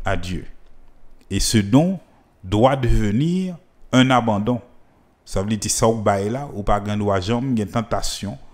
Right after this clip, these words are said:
pour reprendre. Donc, calotte là, en quelque sorte, symboliser, euh, ça, euh, cette fidélité au don de soi et au renoncement au monde. Et puis, yo mettez tout, yon anneau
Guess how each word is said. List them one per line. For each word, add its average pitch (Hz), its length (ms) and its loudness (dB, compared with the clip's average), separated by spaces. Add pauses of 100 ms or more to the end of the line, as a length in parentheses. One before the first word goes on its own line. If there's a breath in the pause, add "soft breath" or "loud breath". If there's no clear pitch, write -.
(180 soft breath)
pour 117 240 -6 (120)
reprendre. 120 760 4 (800 soft breath)
Donc, 92 240 -6
calotte 95 360 -8
là, 107 140 -6
en 98 60 -6
quelque 92 320 -8
sorte, 127 260 -10
symboliser, 104 840 -4 (420 loud breath)
euh, 87 260 -8
ça, - 420 -6 (600)
euh, 95 500 -6
cette - 260 -6
fidélité 104 720 -4
au 101 160 -4
don 101 220 -4
de 90 120 -6
soi 92 460 -8 (420 loud breath)
et 101 380 -4
au 90 380 -4
renoncement 98 880 4 (100)
au 95 140 -6
monde. 82 340 -6 (840 loud breath)
Et 104 120 -2
puis, 165 440 2 (880)
yo 135 320 2
mettez 117 340 0
tout, 151 400 -4
yon 104 220 -4
anneau 101 440 0